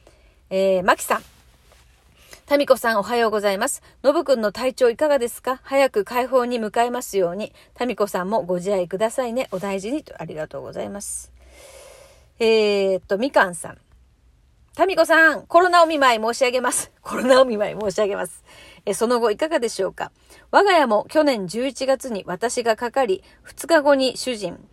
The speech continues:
長男、一週間後に長女と一家全員でした。終わってしまえば普通の風邪とほぼ同じ、咳が残る程度でした。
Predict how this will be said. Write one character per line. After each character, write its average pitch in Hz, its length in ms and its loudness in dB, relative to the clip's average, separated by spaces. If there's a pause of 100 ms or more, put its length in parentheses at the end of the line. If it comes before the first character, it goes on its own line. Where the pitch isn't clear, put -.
(140)
長 233 260 4
男、 202 300 -2
一 220 100 -10
週 302 300 -4
間 285 240 4
後 294 140 0
に 269 280 -2
長 269 280 4
女 196 160 -2
と - 260 2 (260)
一 262 140 -10
家 247 240 0
全 190 360 0
員 269 100 -4
で 294 100 -4
し - 100 -8
た。 - 180 -2 (340)
終 254 160 6
わ 349 40 4
っ - 40 -6
て 392 160 0
し 349 100 -6
ま 415 160 2
え 349 60 0
ば 208 180 4
普 - 140 -14
通 247 220 -4
の 254 120 -2
風 240 220 -4
邪 233 160 0
と - 20 -2
ほ 302 120 -2
ぼ 233 200 2
同 196 160 -2
じ、 208 220 -8
咳 240 260 -8
が 277 140 0
残 208 260 -2
る 233 140 0
程 254 160 0
度 185 100 -4
で 143 100 -10
し - 120 -16
た。 - 160 -12